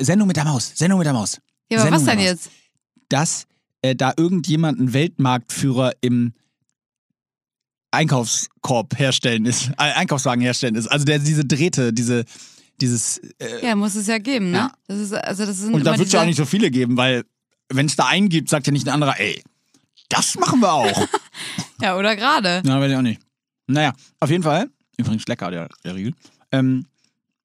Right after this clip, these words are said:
Speaker 1: auf jeden Fall, das hab ich mich nämlich gefragt, als ich am Wochenende so eingekau-, eingekauft hab, weil, jetzt sag
Speaker 2: Du
Speaker 1: ich
Speaker 2: hast
Speaker 1: dir,
Speaker 2: eingekauft?
Speaker 1: ja, ich war in Belgien einkaufen dann
Speaker 2: Mhm.
Speaker 1: und da hab ich Folgendes gesehen. Da gab's einen Einkaufswagen mit zwei Etagen.
Speaker 2: Mhm.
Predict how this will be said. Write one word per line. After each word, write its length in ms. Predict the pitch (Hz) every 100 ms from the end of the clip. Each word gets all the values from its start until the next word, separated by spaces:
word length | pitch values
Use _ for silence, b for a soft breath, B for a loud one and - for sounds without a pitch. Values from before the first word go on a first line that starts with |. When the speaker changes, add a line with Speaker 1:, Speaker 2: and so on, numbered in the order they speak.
| _ -
Speaker 1:
auf 100 | 123
jeden 140 | 156
Fall, 160 | 147 131
das 160 | 139
hab 80 | 165
ich 80 | 147
mich 100 | 147
nämlich 240 | 143 127
gefragt, 300 | 117 - 135
als 120 | 120 127
ich 40 |
am 80 | 123
Wochenende 320 | 135 131 131
so 100 | 120
eingekau-, 440 | - 151 147 120 -
eingekauft 460 | 127 143 110 107
hab, 140 | 123 120
weil, 320 | 135 135 254 - -
jetzt 260 | 117 - - -
sag 140 | 135
Speaker 2:
Du 60 | 285
Speaker 1:
ich 40 |
Speaker 2:
hast 80 | 302
Speaker 1:
dir, 60 | 254
Speaker 2:
eingekauft? 500 | 262 190 226 - - _ - -
Speaker 1:
ja, 180 | 117 147
ich 120 | 120
war 60 | 127
in 60 |
Belgien 280 | 135 160 127
einkaufen 420 | 143 160 113 110
dann 220 | 107 156 - -
Speaker 2:
Mhm. 160 | 180 233
Speaker 1:
und 240 | 127 110
da 120 | 165
hab 120 | 196
ich 80 | 175
Folgendes 300 | 165 127 101
gesehen. 240 | 76 64 - _ _ -
Da 100 | 101
gab's 280 | 123 156 -
einen 60 | -
Einkaufswagen 720 | 151 196 127 - 90 113 214 _ _ _ _ _ _ _ -
mit 140 | 120
zwei 220 | - 170
Etagen. 440 | 175 165 190 131 - _ _ _ _ -
Speaker 2:
Mhm. 200 | 196